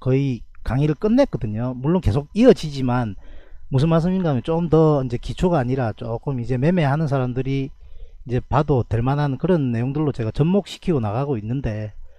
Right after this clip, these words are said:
생초보 탈출기에 보시면 제가 아주 좀 핏대를 올리면서 조심하셔야 된다 이런 말씀 드렸거든요. 어저께죠. 오늘, 어저께 일곱 개 정도 말했거든요.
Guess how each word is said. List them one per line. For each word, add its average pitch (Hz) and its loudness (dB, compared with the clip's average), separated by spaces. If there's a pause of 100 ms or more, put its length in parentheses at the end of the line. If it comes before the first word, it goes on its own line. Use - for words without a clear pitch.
(760)
생초보 190 6
탈출기에 175 4
보시면 135 0
제가 113 -2 (160)
아주 180 -2
좀 139 0 (200)
핏대를 165 2
올리면서 123 0 (360)
조심하셔야 139 2
된다 98 -4
이런 214 0
말씀 147 0
드렸거든요. 117 0 (1200)
어저께죠. 110 2 (1700)
오늘, 185 6 (640)
어저께 220 6
일곱 247 8
개 143 4
정도 120 4
말했거든요. 120 2